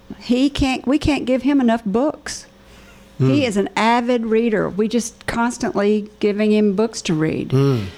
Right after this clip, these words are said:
Speaker 2: Nice, nice, nice.
Speaker 1: Yeah, he, he, he's, he's, he, so that's nice to hear. So crowding in jails, and then we're gonna take a break.
Speaker 2: Can't, uh,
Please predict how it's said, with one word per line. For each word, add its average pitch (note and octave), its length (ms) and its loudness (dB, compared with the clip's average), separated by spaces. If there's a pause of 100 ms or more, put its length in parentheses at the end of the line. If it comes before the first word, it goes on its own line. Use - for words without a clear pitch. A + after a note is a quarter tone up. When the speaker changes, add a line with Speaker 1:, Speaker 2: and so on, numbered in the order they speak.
(280)
Speaker 2:
Nice, C3 500 -4 (100)
nice, A#2 440 -8
nice. A2+ 120 0
Speaker 1:
Yeah, A#3 280 0 (100)
he, C4 380 -2
he, C#4 320 2
he's, C4+ 440 -4
he's, C#4 220 -4 (180)
he, A#3+ 200 -2 (100)
so B3+ 400 -2
that's D4+ 220 -4
nice A3+ 200 0
to G#3 120 -6
hear. G#3 240 0 (160)
So - 120 -4
crowding D#4 360 0
in C#4 100 2
jails, A#3 460 -4 (580)
and G3+ 80 0
then A3 100 0
we're G#3+ 60 0
gonna G3+ 120 -2
take G3+ 160 -8
a G3+ 40 -12
break. - 180 -10 (180)
Speaker 2:
Can't, F#3+ 400 0
uh, E3+ 340 2